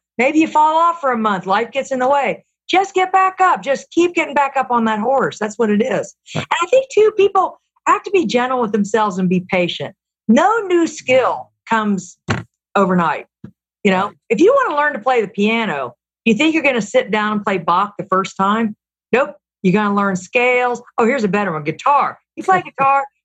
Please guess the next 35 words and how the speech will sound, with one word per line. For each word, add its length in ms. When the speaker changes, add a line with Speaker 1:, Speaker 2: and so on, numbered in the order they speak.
Speaker 1:
your 120
fingers 360
are 40
gonna 160
bleed. 480
You're 120
gonna 140
get 200
blisters. 680
I 300
mean, 200
I 60
don't 100
know 60
if 100
people 220
that 80
don't 200
play 260
guitar 380
realize, 520
but 200
you're 140
going 340
to, 240
it's 140
gonna 160
take, 200
it's 140
gonna 220
hurt. 420
It's 100
gonna 160
really 340
hurt. 320